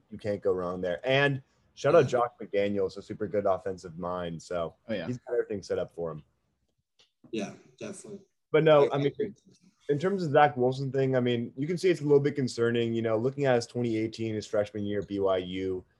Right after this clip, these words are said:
Speaker 1: you know, twelve and, uh, twelve and three on his T D to interception ratio, you know, not, you know, nothing too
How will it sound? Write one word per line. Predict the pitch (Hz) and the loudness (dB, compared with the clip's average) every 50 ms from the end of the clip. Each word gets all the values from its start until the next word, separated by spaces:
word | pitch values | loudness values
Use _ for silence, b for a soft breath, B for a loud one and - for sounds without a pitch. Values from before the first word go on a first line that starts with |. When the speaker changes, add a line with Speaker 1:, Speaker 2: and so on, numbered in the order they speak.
| _ _ _ | _ _ _
Speaker 1:
you | 98 104 | -6 -2
know, | 104 101 98 98 | 0 0 0 0
twelve | - - - 139 139 135 127 117 | -2 -4 0 2 4 4 4 2
and, | 117 107 - - _ - | -2 -4 -8 -10 _ 0
uh, | 107 107 104 - - _ _ | 0 2 2 0 -4 _ _
twelve | - 139 147 135 | 0 2 2 2
and | 131 123 110 - | 2 -2 -2 -4
three | - 113 113 117 117 | -6 -4 0 0 2
on | 113 107 107 | 2 2 0
his | 104 98 - | -2 -4 -6
T | - - 113 | -10 -10 -6
D | 104 107 107 | -4 -4 -2
to | 101 | -2
interception | 98 95 90 - 107 104 - - 107 | -4 -6 -4 -4 -6 -6 -6 -6 -4
ratio, | 107 107 104 101 - 104 107 107 107 101 | -2 -2 -2 -2 -4 -2 0 2 2 2
you | 104 107 107 | 0 0 -2
know, | 107 104 107 | 0 0 0
not, | 127 175 208 175 - - | 0 -2 -2 -4 -4 -6
you | 139 139 | -4 -2
know, | 131 127 | 0 2
nothing | 151 - 131 123 104 101 | 0 0 0 -2 -6 -6
too | - 113 107 104 | -6 -6 -6 -6